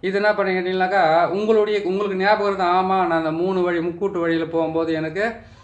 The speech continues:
இந்த மாதிரி ஏற்பட்டு நான் பார்த்துருக்கேன்னா, இல்ல மயான பக்கம் போயிருந்தேன், இல்ல நல்லா ஒ-, ஒரு மணி வெயிலுக்கோ, பன்னிரெண்டு மணிக்கு மேல இருக்கிற வெயில்ல போனேன்,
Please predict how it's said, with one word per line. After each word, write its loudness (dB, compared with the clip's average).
இந்த -2
மாதிரி 2
ஏற்பட்டு -2
நான் 0
பார்த்துருக்கேன்னா, 0
இல்ல 0
மயான 2
பக்கம் -4
போயிருந்தேன், 0
இல்ல 0
நல்லா 2
ஒ-, 0
ஒரு 0
மணி 2
வெயிலுக்கோ, 0
பன்னிரெண்டு -2
மணிக்கு 0
மேல 0
இருக்கிற -2
வெயில்ல 0
போனேன், -4